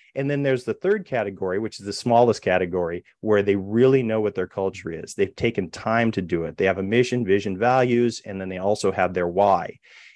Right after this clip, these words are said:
And by the way, your mission, vision, and values isn't always enough, because the mission, vision, and values typically is dry. You have to have the why,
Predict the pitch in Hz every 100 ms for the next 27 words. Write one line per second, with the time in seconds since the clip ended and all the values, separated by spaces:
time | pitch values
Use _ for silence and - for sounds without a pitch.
0 | - 101 113 117 107 107 107 104 101 104
1 | 131 135 107 110 101 95 87 101 123 117
2 | 95 123 139 120 113 104 95 87 98 -
3 | - _ _ _ - 107 107 92 98 101
4 | 120 120 98 104 95 90 87 95 104 117
5 | 90 - 151 139 104 90 87 90 95 90
6 | 85 - - _ _ - - - _ _
7 | 117 113 147 151 139 110 95 104 110 -
8 | -